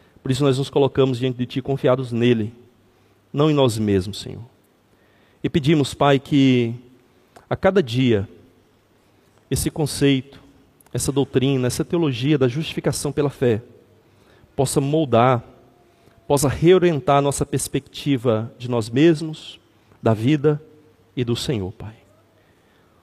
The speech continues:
Ó Pai, que, de fato, aquilo que nós entendemos desse texto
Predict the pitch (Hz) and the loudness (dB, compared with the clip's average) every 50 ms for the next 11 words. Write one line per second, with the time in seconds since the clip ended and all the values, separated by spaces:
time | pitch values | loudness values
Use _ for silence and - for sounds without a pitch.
0 | _ - 135 131 - 131 123 - - 156 139 135 131 123 123 117 123 123 - - | _ -4 -2 0 2 2 2 2 0 0 2 2 4 2 2 0 -2 -4 -8 -16
1 | - - _ _ 143 131 - - - 151 143 139 - - 107 98 - _ _ _ | -20 -20 _ _ -12 -12 -6 0 0 2 2 0 -2 -6 -10 -10 -12 _ _ _
2 | _ _ _ _ _ _ _ _ - 120 - - 160 160 - - 143 139 135 135 | _ _ _ _ _ _ _ _ -6 -4 0 0 0 0 0 0 2 2 4 4
3 | 123 - - - - - - - _ _ _ _ _ - 160 180 175 190 170 143 | 2 0 -4 -8 -8 -12 -14 -20 _ _ _ _ _ -2 0 0 2 2 2 2
4 | 131 143 160 170 160 143 117 117 123 - - 123 - 107 95 98 - - - _ | 2 2 2 2 0 0 -2 -2 -4 -4 -6 -6 -6 -6 -6 -8 -10 -16 -20 _